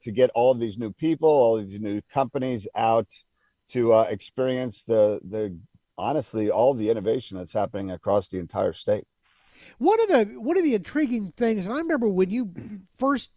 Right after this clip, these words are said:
Speaker 2: started Y Texas, we talked, and one of the intriguing things you were doing was sort of finding a way to bridge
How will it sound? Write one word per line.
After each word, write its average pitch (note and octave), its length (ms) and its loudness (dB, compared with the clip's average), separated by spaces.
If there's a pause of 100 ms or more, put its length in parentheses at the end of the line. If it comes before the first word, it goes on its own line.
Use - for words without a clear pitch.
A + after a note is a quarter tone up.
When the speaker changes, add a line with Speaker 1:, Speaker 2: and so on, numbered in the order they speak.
Speaker 2:
started G3 420 -4
Y D#3+ 260 -4
Texas, D3 440 -8
we C#3+ 180 -8
talked, C#3+ 400 -10 (540)
and F3 160 -2
one C#4 120 2
of C4 60 0
the G3+ 80 2
intriguing C4+ 400 -2
things G3 260 -6
you F#3 60 -8
were E3 60 -6
doing F#3 360 -6
was D3+ 140 -6
sort F#3 220 -4
of D3 100 -4
finding G#3 500 -4
a F3 60 -6
way D#3+ 180 0
to D3 80 -2
bridge D#3+ 680 -4